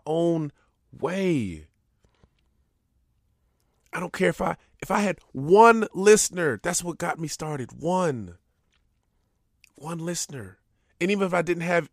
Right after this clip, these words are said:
any listeners, I knew that if I got out of my own way and allowed the love and the passion inside me,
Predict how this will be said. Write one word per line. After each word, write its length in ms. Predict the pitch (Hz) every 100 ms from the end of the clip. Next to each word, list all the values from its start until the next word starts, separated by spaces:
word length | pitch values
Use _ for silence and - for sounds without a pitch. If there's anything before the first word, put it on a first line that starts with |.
| _
any 240 | 180 190
listeners, 460 | 175 170 156 147 131
I 80 | 135
knew 320 | 135 156 175
that 160 | 147 139
if 160 | -
I 100 | 127
got 340 | 113 135 143 156
out 160 | 147
of 120 | 139
my 100 | 127
own 380 | 117 120 131 127
way 380 | 120 123 127 127
and 260 | - 107 101 - _ -
allowed 880 | 110 110 110 120 139 139 139 139 113
the 100 | 107
love 460 | 104 117 131 127
and 160 | 120 107
the 80 | 95
passion 500 | - 127 131 - 127
inside 480 | 113 135 135 135
me, 420 | 131 139 151 151